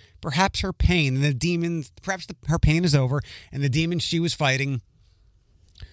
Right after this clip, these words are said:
their lives are over as well. And she's in a happier place right now. And as I have said since I did my first ted Talk and started speaking about mental health, when you take your own life, and I learned this a long, long time ago, and it's the foundational rule as to why I,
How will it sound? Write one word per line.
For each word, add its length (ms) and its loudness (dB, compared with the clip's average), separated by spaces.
their 160 2
lives 320 0
are 100 2
over 280 0
as 120 -2
well. 260 -6
And 140 -14
she's 400 -2
in 80 -2
a 180 -4
happier 440 -6
place 340 -6
right 200 -10
now. 300 -10
And 100 -8
as 140 0
I 220 0
have 140 -6
said 380 -2
since 240 -8
I 100 -4
did 160 -2
my 120 -2
first 240 -6
ted 180 -2
Talk 280 0
and 100 0
started 260 -2
speaking 300 -4
about 220 -2
mental 240 -2
health, 280 -4
when 200 0
you 80 0
take 260 0
your 140 -2
own 120 -2
life, 220 -6
and 100 -8
I 60 -4
learned 260 -6
this 140 -4
a 40 -4
long, 280 2
long 160 0
time 240 2
ago, 240 0
and 100 0
it's 160 -2
the 220 0
foundational 760 -2
rule 300 -2
as 140 -2
to 100 -2
why 340 0
I, 240 -4